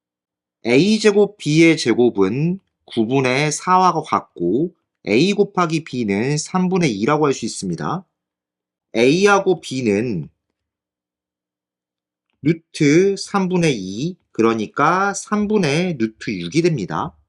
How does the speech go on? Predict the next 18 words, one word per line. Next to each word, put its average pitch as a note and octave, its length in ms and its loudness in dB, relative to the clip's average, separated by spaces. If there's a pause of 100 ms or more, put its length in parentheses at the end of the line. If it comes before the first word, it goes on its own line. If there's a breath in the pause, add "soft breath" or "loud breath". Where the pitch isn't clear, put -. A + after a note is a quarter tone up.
(1040)
베타의 G#3 520 2
값이 F3+ 600 -2
삼분의 F3 560 0
루트 - 320 -6 (100)
육, G#2+ 380 -2 (380)
감마의 D3 560 -2
값도 D3+ 640 0
삼분의 E3+ 500 -2
루트 G#2+ 320 -8
육이라고 A#2+ 460 -2
할 A2+ 80 0
수 - 120 -12
있겠죠? B2+ 520 -6 (960)
알파, C3 520 2
베타, F3 380 0
감마를 C3 880 0
모두 C3 300 2
곱해본다면 G#2 1040 -2